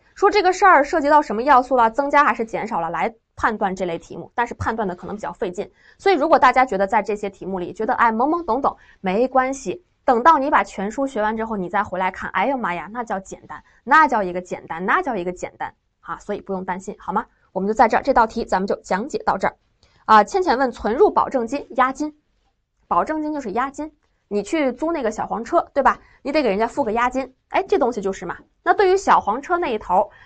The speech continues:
他收到你给他付的押金了，是不是银行存款增加了呀？但同时，以后这押金，你说你这车我不骑了，这钱他还得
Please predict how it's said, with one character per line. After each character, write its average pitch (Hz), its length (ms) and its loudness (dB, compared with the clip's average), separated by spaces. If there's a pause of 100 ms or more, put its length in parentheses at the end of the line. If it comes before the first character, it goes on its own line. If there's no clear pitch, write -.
他 392 180 2
收 415 280 6
到 330 200 8
你 202 140 -6
给 - 140 -6
他 208 120 -8
付 262 200 -4
的 190 100 -2
押 233 180 0
金 262 200 -4
了， 247 160 -2 (240)
是 - 120 -2
不 - 60 -4
是 220 140 0
银 196 180 -6
行 208 160 -6
存 202 160 -10
款 185 180 -8
增 185 160 -8
加 180 140 -4
了 180 80 -4
呀？ 170 100 -8 (300)
但 349 300 4
同 226 280 -2
时， 208 380 0 (160)
以 226 180 0
后 359 200 4
这 339 160 0
押 294 200 6
金， 294 220 -6
你 208 100 -4
说 302 140 -4
你 294 80 -6
这 254 100 -2
车 330 240 -2
我 277 120 2
不 185 160 -2
骑 - 200 -8
了， 202 140 0
这 247 160 -2
钱 208 460 -10
他 247 180 -2
还 214 160 -2
得 160 80 -8